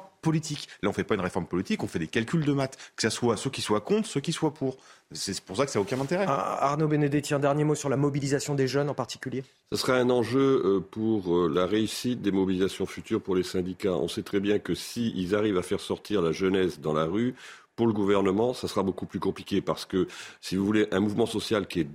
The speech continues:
Speaker 3: dopé par le renfort de la jeunesse, c'est un mouvement, euh, dont on a du mal, finalement, à répondre aux, aux revendications et aux aspirations. Donc c'est vrai,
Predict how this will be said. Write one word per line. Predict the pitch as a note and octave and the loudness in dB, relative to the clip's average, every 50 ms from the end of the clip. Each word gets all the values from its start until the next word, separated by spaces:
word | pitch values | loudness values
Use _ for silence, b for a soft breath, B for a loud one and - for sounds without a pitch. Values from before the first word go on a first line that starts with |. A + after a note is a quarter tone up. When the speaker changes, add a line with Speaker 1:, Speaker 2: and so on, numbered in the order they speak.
| D2+ D#2 | -4 0
Speaker 3:
dopé | - C3 B2+ A#2+ - - B2 B2 A#2 G2 | 0 2 2 0 0 2 2 4 2 2
par | - - F2+ E2+ D#2 | 0 0 0 0 2
le | D#2+ D#2+ | 2 0
renfort | - A#2 A#2+ C3 - - - C3+ A2+ F#2+ | 0 0 0 0 0 0 0 2 2 2
de | F#2 | 2
la | G2 F#2+ | 2 2
jeunesse, | F2+ D#2+ F#2 F2+ G2+ A2 A#2+ B2 - - B B B B B _ | 2 2 2 2 2 2 2 0 -2 -8 B B B B B _
c'est | - F2+ E2+ - | -2 -2 0 2
un | G2 F#2 | 2 2
mouvement, | F#2+ G2 F#2 G2 G#2 A2+ A#2+ B2 B2 B B B B B - | 2 0 0 2 2 2 2 2 -2 B B B B B 0
euh, | E2 F2 F2 F2 F2 E2 | 2 4 4 4 2 2
dont | D2+ E2+ G2+ G2 F2 - G2 | 2 2 2 2 2 2 2
on | F#2+ F#2 F#2+ | 2 2 4
a | G2 F#2 D#2 | 2 0 0
du | D2 F#2 F#2+ | 0 0 2
mal, | G2 A2 A#2+ B2 A#2+ A#2+ G#2 E2+ | 4 4 4 4 4 2 0 0
finalement, | - - F#2 F#2 F#2 F2+ F#2 F#2+ G#2 A2 A2+ A2+ A2 B B B2+ A#2+ B - | -2 -2 0 2 2 2 4 4 4 4 2 2 0 B B -16 -14 B -2
à | - E2+ F2 F2 E2+ | 0 2 2 2 2
répondre | E2 F2+ G2 F2+ - G#2+ A2 A#2 A#2 A#2 G2+ | 2 2 0 0 0 0 2 2 4 4 4
aux, | F2 F2+ F2 E2 B B B B | 4 2 2 0 B B B B
aux | - F2+ F2+ | 0 2 4
revendications | G2 G2 G2 G2 F#2 F#2 F2+ - F#2+ - - - A2 A2 G#2 | 4 4 4 2 2 0 0 0 -2 0 0 0 2 2 4
et | F#2+ F#2 | 4 4
aux | F#2 E2+ F#2 | 2 2 0
aspirations. | F2+ - - - F#2+ F#2 F#2 - - B2 A2+ B B B B B B - | 0 -2 -2 0 0 0 0 0 0 0 0 B B B B B B -2
Donc | - F#2+ F#2+ - | 0 0 0 0
c'est | - - G#2 | 0 0 0
vrai, | F2+ F#2 G#2+ A2 G#2+ E2+ | 2 4 4 4 4 2